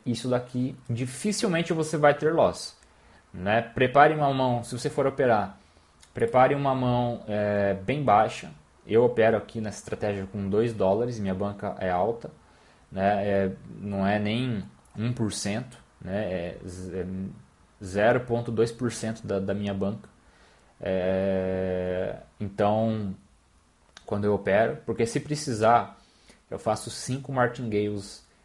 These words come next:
nessa estratégia, né? Porque eu sei que o histórico, né, não passa de doze velas, o histórico de toda a história, né?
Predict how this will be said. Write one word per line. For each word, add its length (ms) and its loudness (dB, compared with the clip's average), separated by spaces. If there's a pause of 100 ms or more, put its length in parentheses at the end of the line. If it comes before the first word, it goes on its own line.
nessa 400 -4
estratégia, 640 -6 (640)
né? 300 0
Porque 640 0
eu 100 -2
sei 280 2
que 560 -2
o 120 -2
histórico, 720 4 (460)
né, 260 0
não 220 -2
passa 640 4 (260)
de 280 -8
doze 680 4 (440)
velas, 720 -2
o 60 -8
histórico 520 2
de 560 -6
toda 180 2
a 20 0
história, 500 4
né? 220 -6